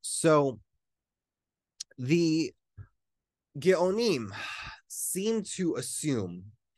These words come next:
that this, the Geonim seem to assume that the purpose for th-,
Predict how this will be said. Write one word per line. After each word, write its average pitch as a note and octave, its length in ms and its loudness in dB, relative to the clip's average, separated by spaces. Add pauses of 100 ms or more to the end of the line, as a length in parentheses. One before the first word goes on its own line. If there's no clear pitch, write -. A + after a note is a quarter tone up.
(300)
that A#2+ 600 0 (2000)
this, C#3+ 280 -6
the D#3 180 4
Geonim F#3+ 440 6
seem G#3 260 0
to F3 120 6
assume G2+ 580 2 (400)
that C#3 260 2
the D#3 100 2
purpose - 680 0
for G#2 540 2 (520)
th-, A#2 240 -8